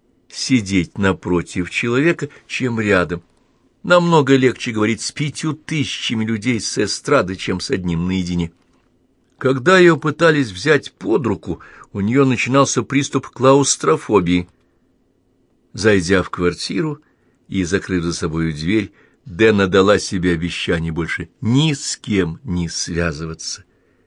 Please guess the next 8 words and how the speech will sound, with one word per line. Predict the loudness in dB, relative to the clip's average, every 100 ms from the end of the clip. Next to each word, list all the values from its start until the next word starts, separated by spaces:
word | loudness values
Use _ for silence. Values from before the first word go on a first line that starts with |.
| _ _
Слишком | -6 2 2 2 -4 -4 -4
все | -6 -2 -2
это | -2 -8
сложно. | -8 -8 -6 -8 -8 -12 _ _ _ _ _ _ _ _ _ _ _ _ _ _ _ _ _ _ _ _ _ _
Мамочки | -4 0 4 4 4 2 0 -6 -4
и | -6 -2 -2
папочки. | -2 -2 -2 -4 -10 -10 -10 -18 _ _ _ _ _ _ _ -4
Нью-Йорк, | 0 4 6 6 4 2 -16